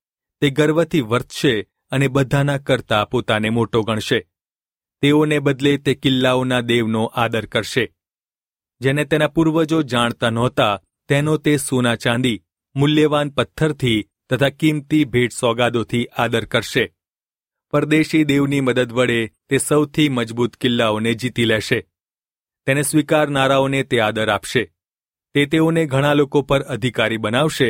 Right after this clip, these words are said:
અને મૂલ્ય લઈને જમીન વહેંચી આપશે. અંતના સમયે દક્ષિણનો મિસરનો રાજા તેના પર હુમલો કરશે.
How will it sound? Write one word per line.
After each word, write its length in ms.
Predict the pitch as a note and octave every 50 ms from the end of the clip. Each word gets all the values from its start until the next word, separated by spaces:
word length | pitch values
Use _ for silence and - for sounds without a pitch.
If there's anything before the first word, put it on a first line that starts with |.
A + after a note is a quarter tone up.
| G#2 G2+ _ _ _ -
અને 160 | C3+ C#3 C#3
મૂલ્ય 380 | C3+ C#3+ D3+ D#3 D#3 D#3 D#3
લઈને 320 | D3 B2+ A#2 A#2+ A#2 A2+ A2 A2+
જમીન 380 | G#2+ A#2+ A#2+ A#2 A#2 A2+ A2
વહેંચી 400 | G2+ A#2 A2+ A#2 - - A#2+ A2+
આપશે. 320 | A2 G#2 - - - C3 G#2+ - _ _ _ _ _ _ _ _ _ _ _ _ _ _ _ -
અંતના 400 | C#3 D3+ D#3+ - E3+ E3 E3 E3+
સમયે 340 | D#3 - D#3 D3 D3+ D3+ D3
દક્ષિણનો 520 | C3+ C3 - - - C#3+ C#3 C#3 C#3 C3+ C3+
મિસરનો 500 | C3 B2 A2+ - - B2 A#2 A#2+ A#2 A2
રાજા 480 | G#2+ A2 G#2+ A2 A#2 C3+ A#2 G2+ F2+ - _ _ -
તેના 240 | D3 C#3+ D3 D3 C3+
પર 200 | - - A2 G#2+
હુમલો 320 | G#2+ B2+ B2+ A#2+ A2+ A2
કરશે. 380 | - - A#2 G2 - - B2